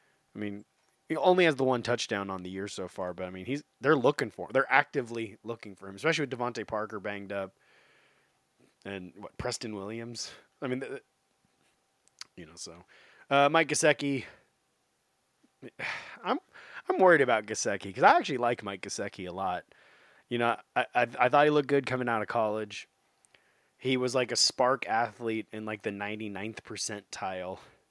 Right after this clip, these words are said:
but just went to a bad team. That makes me sad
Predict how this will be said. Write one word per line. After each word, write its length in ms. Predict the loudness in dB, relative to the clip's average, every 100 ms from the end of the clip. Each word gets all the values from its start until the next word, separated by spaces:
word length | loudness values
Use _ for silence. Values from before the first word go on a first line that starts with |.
| _ _ _ _ _ _ _ _
but 300 | -8 -8 -8 _ _ _ _ _ _ _ _ -18
just 160 | -10
went 160 | -6 -6
to 100 | -6
a 40 |
bad 320 | -6 -6 -8 -10
team. 360 | -12 -12 -12
That 60 | -8
makes 200 | -8 -10
me 80 | -12
sad 400 | -10 -8 -8